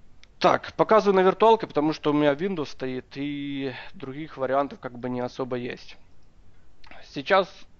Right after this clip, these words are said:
у меня уже установлен и скрин, и Tmux. Э, запустим для начала скрин. Как видите, он для начала нам выводит сообщение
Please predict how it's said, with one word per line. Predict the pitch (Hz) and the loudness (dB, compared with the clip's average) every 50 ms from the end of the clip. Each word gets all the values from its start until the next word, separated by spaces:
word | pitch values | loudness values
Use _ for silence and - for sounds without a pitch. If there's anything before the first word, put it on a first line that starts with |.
| - - - - - | -20 -18 -12 -6 -2
у | 160 | 0
меня | 151 151 160 175 175 | 2 4 6 6 6
уже | 165 143 143 143 | 6 6 4 2
установлен | 135 - - 143 143 135 127 123 127 | 2 0 0 2 2 2 2 0 -2
и | - - 151 | -6 -8 -10
скрин, | 139 - - 160 175 202 202 | -8 -6 -2 0 2 2 2
и | - - - | 0 -2 -4
Tmux. | - - 151 147 139 131 120 - - - - - - - - - | -4 -4 -2 0 0 0 -2 -4 -10 -16 -18 -18 -18 -16 -8 -4
Э, | 151 139 135 131 131 139 135 - - - - | -2 0 0 0 0 0 -2 -6 -8 -10 -10
запустим | - 143 147 143 - 202 196 - - 165 143 | -2 0 0 0 2 0 -2 -2 -2 -2 -2
для | 127 131 135 | 0 0 0
начала | 139 139 131 - 160 147 131 | 0 2 4 4 4 4 2
скрин. | - - 139 127 123 - - - - - - - - - - - - - - - - - - - - - - - - - _ - - - - - - - - - - - - - - - - - - | -2 -4 -4 -4 -4 -6 -8 -14 -18 -18 -18 -18 -18 -20 -20 -20 -20 -20 -20 -20 -20 -20 -20 -20 -18 -18 -18 -18 -20 -20 _ -20 -20 -20 -20 -20 -20 -20 -20 -20 -18 -18 -20 -20 -20 -20 -20 -20 -14
Как | - 160 147 190 | -10 -6 -2 2
видите, | 202 233 233 214 185 - - 165 160 | 4 4 4 4 2 4 6 8 8
он | 170 170 170 160 | 10 8 8 6
для | 147 147 156 160 | 6 4 6 6
начала | 156 156 151 170 165 156 147 139 - - - - | 6 6 6 6 6 6 6 4 2 -4 -18 -14
нам | - - 156 156 147 139 | -2 4 6 6 6 6
выводит | 143 151 156 160 143 135 - | 6 6 6 6 4 4 4
сообщение | - 147 143 135 135 - - 175 160 151 143 139 135 131 - | 4 6 6 6 4 2 2 4 4 4 4 2 2 0 0